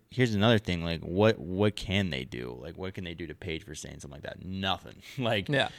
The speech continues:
Speaker 1: her allegiance is to the Pro Tour. That's the, those are the ones paying her. Like, the P D G A, like, yeah, I guess they could suspend her, but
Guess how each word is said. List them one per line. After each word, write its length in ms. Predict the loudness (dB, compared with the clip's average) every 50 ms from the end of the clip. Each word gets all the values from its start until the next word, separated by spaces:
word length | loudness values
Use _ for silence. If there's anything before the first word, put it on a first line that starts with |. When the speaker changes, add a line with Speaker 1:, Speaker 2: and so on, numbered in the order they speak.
| -14 -2 4
Speaker 1:
her 160 | 8 10 10
allegiance 640 | 10 10 10 8 6 6 6 6 6 4 4 2 0
is 260 | 0 2 2 2 2
to 100 | 0 0
the 100 | 2 0
Pro 260 | 0 2 4 4 4 4
Tour. 320 | 2 2 2 4 4 6
That's 260 | 6 6 4 4 0
the, 100 | -4 -2
those 220 | 0 2 2 2 2
are 40 |
the 100 | 0 0
ones 260 | 0 2 0 0 -2 -4
paying 400 | -6 -2 2 4 4 4 2 0
her. 160 | 0 0 2
Like, 220 | 2 2 0 0
the 60 | -4
P 180 | -6 -4 0 0
D 80 | 0 2
G 160 | 4 6 6
A, 100 | 6 6 6
like, 100 | 2 0
yeah, 200 | 0 0 2 2
I 40 | 2
guess 180 | 0 -2 -2 -4
they 100 | -4 -4
could 140 | -4 -6 -8
suspend 460 | -8 -8 -8 -6 -4 -4 -2 -2 -4
her, 120 | -6 -6
but 160 | -8 -10 -12